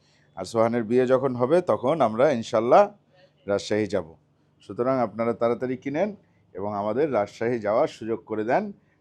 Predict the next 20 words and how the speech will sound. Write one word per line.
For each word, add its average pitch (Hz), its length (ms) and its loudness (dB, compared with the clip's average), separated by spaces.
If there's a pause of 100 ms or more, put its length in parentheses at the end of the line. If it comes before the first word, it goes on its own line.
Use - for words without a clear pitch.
আমি 117 120 -6
বলবো 170 320 2
না 165 200 2
সোহানের 131 380 -4
বিয়ের 131 240 -2 (120)
<laughs> 175 120 -2
সুযোগ 170 260 0
করে 175 220 2
দেন, 147 220 0 (500)
আপনারা 107 320 -6
রাজশাহী 113 420 0
যাওয়ার 101 280 0
সুযোগ 92 360 -10
করে 87 160 -14
দেন, 87 200 -16
ঠিক 151 160 -4
আছে? 143 220 0 (600)
তাহলে 123 160 8
আমি 143 180 10
ওর 151 180 6